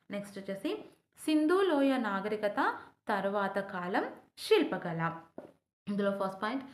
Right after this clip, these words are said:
కంచు పోత బొమ్మలు తవ్వకాలలో బయటపడ్డాయి. ఏ బొమ్మలండి? కంచు పోత బొమ్మలు. నెక్స్ట్,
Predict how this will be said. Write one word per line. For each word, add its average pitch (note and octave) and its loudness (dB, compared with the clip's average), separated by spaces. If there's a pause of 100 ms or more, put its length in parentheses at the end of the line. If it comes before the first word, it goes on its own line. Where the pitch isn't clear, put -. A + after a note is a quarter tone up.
(280)
కంచు C#4 4
పోత A3+ 4
బొమ్మలు G3 0 (320)
తవ్వకాలలో A#3 0
బయటపడ్డాయి. F3+ -4
ఏ G3 -6
బొమ్మలండి? A3 -4 (260)
కంచు A3 -2
పోత B3 -2 (340)
బొమ్మలు. F3+ 0 (320)
నెక్స్ట్, G#3 -8